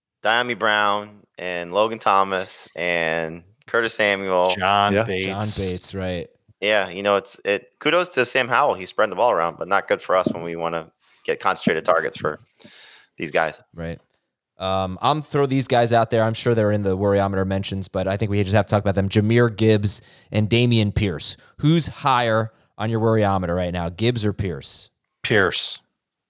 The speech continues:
Speaker 1: Pierce for sure. I mean, you got a bad offensive line, and David Montgomery just got hurt for the Lions. So, you know, if, if that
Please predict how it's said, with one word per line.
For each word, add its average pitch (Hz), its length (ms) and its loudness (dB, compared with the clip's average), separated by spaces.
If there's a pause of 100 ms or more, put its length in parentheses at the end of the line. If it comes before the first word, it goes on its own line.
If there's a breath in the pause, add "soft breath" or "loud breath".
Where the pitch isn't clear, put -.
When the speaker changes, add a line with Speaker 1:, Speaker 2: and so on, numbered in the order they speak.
Speaker 1:
Pierce 175 260 0
for 110 120 0
sure. 139 300 2
I 95 40 2
mean, 101 140 -4
you 101 60 -4
got 101 140 2
a 92 40 0
bad 113 200 2
offensive 113 420 0
line, 113 260 2
and 87 100 -6
David 107 160 2
Montgomery 98 440 0
just 85 200 -6
got 85 160 4
hurt 101 200 0
for 90 120 -8
the 78 80 -6
Lions. 85 400 0
So, 80 240 0
you 85 100 -8
know, 80 200 -2
if, - 320 -14
if 82 120 -6
that 90 300 0